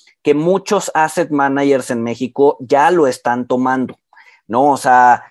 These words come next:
a ver, sin decir nombres, eh, conozco de muchos equipos de inversión en el país que se están certificando en este tipo de, eh, pues, en, en, con, con esta certificación.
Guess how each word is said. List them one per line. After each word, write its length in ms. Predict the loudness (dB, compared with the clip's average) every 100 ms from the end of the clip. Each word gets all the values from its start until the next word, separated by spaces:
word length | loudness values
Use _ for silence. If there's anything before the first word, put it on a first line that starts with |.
| _
a 80 | -2
ver, 100 | 0
sin 160 | 0
decir 320 | -2 0 0
nombres, 680 | 2 0 2 2 4 4 0 -4
eh, 180 | -4 -2
conozco 560 | -2 -2 -4 -2 0
de 140 | 0 0
muchos 580 | -2 -4 -4 -4 -8 -8
equipos 480 | _ -10 -2 -2
de 60 | -2
inversión 560 | -4 -4 -4 -2 -2 -2
en 100 | -4
el 120 | -6
país 500 | -4 -2 -2 -6 -18 _ _ _ _
que 160 | -6 -4
se 160 | -2
están 320 | -6 -4 -4 -2
certificando 1000 | -4 -6 -10 -6 -4 -2 0 0 -2 _ _ _
en 180 | -6 -4
este 240 | -4 -6
tipo 400 | -8 -10 -4 -2
de, 380 | 0 0 -2 -4
eh, 1040 | -6 -6 -6 -8 -8 -10 -10 -12 -12 -14 -14 -20 _
pues, 140 | -4
en, 140 | -4 -4
en, 180 | -8
con, 220 | -4 -4 -2
con 140 | -4
esta 180 | -4 -4
certificación. 760 | -6 -8 -14 -6 -6 -4 -8